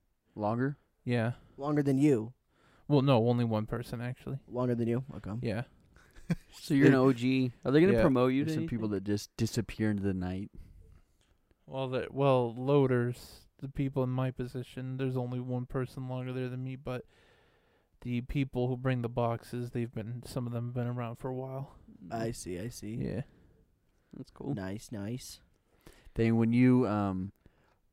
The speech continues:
Speaker 1: the day when you quit, are you gonna do it in, like, a, like, a dramatic fashion? Like, you know, throw a box onto the ground and just
Speaker 3: Step
Speaker 1: like,
Speaker 3: on it.
Speaker 1: "I'm outta here."
Speaker 4: Are you just not gonna ever go back?
Speaker 1: "My name's
Speaker 2: It's
Speaker 1: Tiffany."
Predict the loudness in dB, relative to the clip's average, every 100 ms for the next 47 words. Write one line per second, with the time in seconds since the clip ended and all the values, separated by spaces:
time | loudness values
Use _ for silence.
0 | -4 0 4 6 6 4 2 2 4 2
1 | 0 0 0 0 0 2 2 2 4 4
2 | 4 0 -2 -4 -4 -6 -6 -8 -8 -6
3 | -4 -4 -4 -4 -4 -6 -6 -4 -4 -4
4 | -10 -12 -12 -12 -8 -8 -8 0 2 4
5 | 2 0 -2 -4 -6 -6 -4 -4 -4 -2
6 | -2 -4 2 2 4 2 6 12 12 12
7 | 12 10 8 2 0 2 2 0 -6 -2
8 | 0 0 2 2 2 2 0 0 0 2
9 | 2 0 -4 -20 _ _ _ _ _ _
10 | _ _ _ _ _ _ _ 6 10 10
11 | 8 6 8 8 8 4